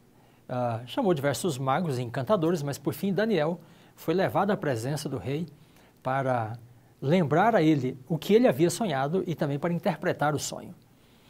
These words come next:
Bem, então esse é o contexto em que nós temos a profecia de Daniel nos esclarecendo acerca do tempo do fim. Ah, o povo de Judá estava cativo em Babilônia. Em que período foi isto? Bem, Nabucodonosor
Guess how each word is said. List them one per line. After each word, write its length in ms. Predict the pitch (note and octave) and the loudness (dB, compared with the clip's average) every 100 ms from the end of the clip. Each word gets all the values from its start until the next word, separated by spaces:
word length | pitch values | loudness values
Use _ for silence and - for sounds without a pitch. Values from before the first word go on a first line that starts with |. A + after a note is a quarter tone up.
| - - - | -20 -16 -2
Bem, 100 | F3 | 0
então 180 | G#3+ E3+ | 2 2
esse 180 | - | 2
é 20 | A#3+ | 0
o 60 | |
contexto 640 | A#3 G#3 C3 F3 F3+ F#3+ F3+ | 0 -2 4 4 4 2 2
em 200 | F3 D3 | 2 -4
que 100 | E3 | -4
nós 180 | D#3 - | -4 -4
temos 500 | D3 C#3+ A2+ - - - - - | -4 -4 -6 -10 -18 -20 -20 -10
a 120 | - | -6
profecia 440 | B2 C#3 D3 C3+ C3+ | -4 -4 -4 -4 -4
de 80 | C3 | 0
Daniel 360 | F#3 F3 D3 | 0 2 0
nos 160 | E3 C3+ | 0 -4
esclarecendo 500 | - D3+ C#3+ D#3+ C#3 | -4 -4 -4 -4 -6
acerca 280 | - D3+ D3+ | -6 -6 -4
do 100 | C3 | -4
tempo 260 | E3 E3 | -4 -2
do 100 | C#3+ | -4
fim. 200 | C3+ - - - _ _ - - - - _ | -4 -10 -14 -20 _ _ -20 -20 -20 -20 _
Ah, 380 | C3 B2+ A#2+ B2 - | -2 0 0 -4 -4
o 120 | A3+ | -4
povo 340 | - E3+ D3 | 2 2 2
de 140 | C#3+ A3+ | 0 0
Judá 480 | E3+ C#3 G3+ B2+ C#3+ | 0 2 2 2 -2
estava 640 | D3+ - D#3 D#3+ D3 E3+ | -6 0 2 2 0 -4
cativo 480 | - D#3 - E3 F3 | -2 -4 -2 -2 0
em 100 | D3+ | 2
Babilônia. 600 | E3 D#3+ C#3 B2+ A2+ F#2+ - - - _ A3 | 2 4 2 0 -2 -6 -12 -20 -20 _ -10
Em 120 | G3 | -8
que 140 | - | -6
período 320 | F3+ E3 E3+ | 2 4 4
foi 200 | E3+ D3 | 2 0
isto? 340 | B2 G#2+ - - - - - - - | -2 -6 -12 -20 -20 -20 -20 -20 -12
Bem, 120 | B2+ | -8
Nabucodonosor 800 | B2 C3 E3+ G3 G3 D#3+ D#3+ G#3+ | -4 -2 0 2 2 2 2 0